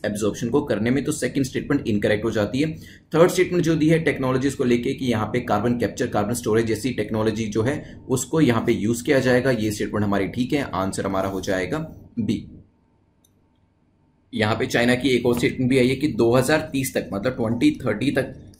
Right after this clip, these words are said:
चाइना का जो emission है वो peak करेगा, मतलब वो अपने highest level पे पहुंचेगा, और उसके बाद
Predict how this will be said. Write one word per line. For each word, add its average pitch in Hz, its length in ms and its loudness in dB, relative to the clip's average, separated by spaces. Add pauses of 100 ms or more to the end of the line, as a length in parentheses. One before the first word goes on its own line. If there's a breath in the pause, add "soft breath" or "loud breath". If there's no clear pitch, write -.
चाइना 127 320 4
का 156 100 0
जो 143 220 2
emission 117 380 2
है 120 180 -4
वो 135 100 4 (160)
peak 156 240 0
करेगा, 107 300 4
मतलब 120 340 -2
वो 123 120 2
अपने 156 260 0
highest 151 460 2
level 127 120 6
पे 127 100 2
पहुंचेगा, 113 460 0
और 131 60 4
उसके 120 240 -2
बाद 127 340 2